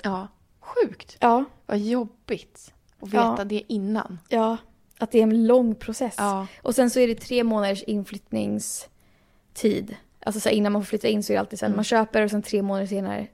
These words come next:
Speaker 2: liksom, får man flytta in.
Speaker 1: Mm.
Speaker 2: Och så finns det väl undantag liksom.
Speaker 1: Ja. Ja, men alltså, om jag tänker tillbaka på när jag började leta boende. Det var ju i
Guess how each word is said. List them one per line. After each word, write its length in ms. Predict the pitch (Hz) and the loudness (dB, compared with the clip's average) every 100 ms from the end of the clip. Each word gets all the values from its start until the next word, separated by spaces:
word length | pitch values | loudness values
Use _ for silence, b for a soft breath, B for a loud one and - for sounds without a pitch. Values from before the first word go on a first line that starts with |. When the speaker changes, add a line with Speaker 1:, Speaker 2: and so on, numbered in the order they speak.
| _ | _
Speaker 2:
liksom, 240 | - 190 | -10 -10
får 140 | 208 208 | -8 -8
man 100 | 196 | -10
flytta 200 | - - | -8 -8
in. 160 | - 220 | -6 -4
Speaker 1:
Mm. 220 | 208 180 - _ _ _ - | -4 -6 -12 _ _ _ -2
Speaker 2:
Och 140 | 214 | 0
så 100 | 214 | 0
finns 240 | 202 202 - | 0 0 -2
det 60 | |
väl 100 | 202 | -2
undantag 400 | 202 190 196 202 | 0 -2 -2 -4
liksom. 260 | - - - - - | -4 -10 -14 -16 -6
Speaker 1:
Ja. 300 | 208 208 202 b b b b b _ b b b | -2 -2 -2 b b b b b _ b b b
Ja, 140 | - | 0
men 120 | 254 240 | 2 2
alltså, 240 | 226 247 | -2 -4
om 140 | - 247 | -2 0
jag 180 | 277 294 | 0 0
tänker 200 | 254 233 | -4 -4
tillbaka 440 | 247 269 - 214 | -2 -2 -2 -8
på 320 | 202 202 190 185 b b b - | -8 -6 -6 -8 b b b -4
när 140 | 226 | 0
jag 260 | 214 226 208 | 4 4 4
började 640 | 214 208 214 208 185 190 185 _ _ _ _ - | 2 2 2 2 2 -2 -6 _ _ _ _ -4
leta 440 | 220 208 180 202 | -2 -2 -2 -4
boende. 560 | 190 185 190 175 - - _ _ _ _ - _ _ _ _ _ _ _ _ | -4 -2 -4 -4 -8 -10 _ _ _ _ -20 _ _ _ _ _ _ _ _
Det 120 | 214 | 0
var 240 | 208 247 214 | 4 4 4
ju 360 | 190 190 190 190 _ _ _ _ _ _ _ _ _ _ _ _ _ _ _ _ _ _ _ | 2 -2 -2 -6 _ _ _ _ _ _ _ _ _ _ _ _ _ _ _ _ _ _ _
i 460 | - 220 190 202 | -6 -4 -4 -6